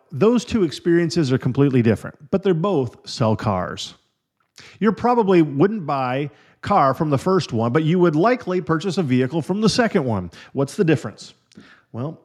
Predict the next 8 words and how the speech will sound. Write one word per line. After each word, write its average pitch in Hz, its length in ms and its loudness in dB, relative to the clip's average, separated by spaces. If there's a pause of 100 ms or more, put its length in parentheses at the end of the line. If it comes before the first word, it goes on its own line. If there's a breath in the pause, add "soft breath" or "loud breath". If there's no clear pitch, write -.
the 120 180 -2
difference, 196 580 -2
for - 260 -4
the 156 120 -4
most 165 400 -6
part, 98 400 -8 (960 loud breath)
is 139 560 -2 (580)
presentation. 139 1120 0